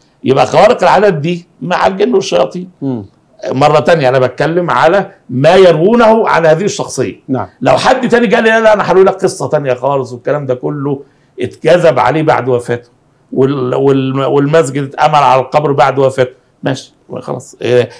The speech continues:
Speaker 1: لو احكي لي القصة التانية أقيم لك إيه الشخص التاني، لكن
Speaker 2: نعم.
Speaker 1: موجود في كتب الصوفية القاطبة ده السيد الوادي. عمل، فالعلامة ابن دقيق العيد،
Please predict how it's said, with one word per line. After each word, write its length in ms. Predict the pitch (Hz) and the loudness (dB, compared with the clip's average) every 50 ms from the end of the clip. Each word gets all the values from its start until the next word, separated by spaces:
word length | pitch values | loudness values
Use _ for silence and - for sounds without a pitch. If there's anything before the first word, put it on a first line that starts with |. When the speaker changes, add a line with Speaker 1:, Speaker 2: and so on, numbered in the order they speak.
| _ - | _ 0
Speaker 1:
لو 180 | 123 135 143 | 2 4 4
احكي 540 | 147 147 - - - - - - - 240 254 | 4 4 4 2 0 -2 -4 0 2 4 4
لي 120 | 247 240 | 4 4
القصة 420 | 170 - - - 247 247 - - 220 | 2 0 0 0 0 0 0 0 -4
التانية 400 | - - 240 254 254 285 240 - | -2 0 0 0 0 2 0 0
أقيم 440 | - - 165 165 170 190 214 214 208 | 0 2 2 2 4 4 2 2 2
لك 180 | 190 185 - | 0 0 0
إيه 300 | 175 190 196 190 - - _ _ _ _ _ _ - | 0 0 0 0 -2 -8 _ _ _ _ _ _ -8
الشخص 360 | 120 - - 170 160 - - - | -8 -4 -2 -2 -2 -2 -4 -8
التاني، 280 | 120 - 123 104 98 | -6 -4 -4 -2 -2
لكن 160 | 101 - 123 | -2 -2 0
Speaker 2:
نعم. 80 | 120 123 | 0 2
Speaker 1:
موجود 160 | 139 180 - | 2 0 -2
في 80 | - - | -2 -6
كتب 260 | - 156 - - 123 | -8 -8 -8 -10 -14
الصوفية 380 | 117 - - - 151 156 156 127 | -14 -16 -14 -4 0 0 0 0
القاطبة 560 | - - 127 123 - 165 175 214 - - - - - _ _ _ _ 156 | 0 -4 -6 -6 -4 -2 0 2 0 0 -2 -4 -12 _ _ _ _ -4
ده 140 | 123 131 | -2 -2
السيد 360 | 135 131 - 127 117 113 107 101 | -2 -2 -4 -6 -6 -6 -6 -8
الوادي. 280 | - 90 90 - - | -8 -10 -8 -4 -2
عمل، 420 | 135 190 214 190 156 131 131 127 117 123 - - _ _ _ | -2 0 0 0 0 -2 -4 -4 -6 -10 -14 -14 _ _ _
فالعلامة 720 | - 113 107 104 104 104 107 107 107 123 135 175 226 233 | -10 -8 -6 -6 -4 -4 -6 -4 -4 -2 -2 -2 -2 -2
ابن 160 | 214 170 135 117 | -4 -4 -6 -8
دقيق 260 | 113 - 202 190 - - | -8 -10 -14 -14 -12 -10
العيد، 400 | 107 - 95 110 104 80 - | -10 -8 -8 -8 -8 -10 -14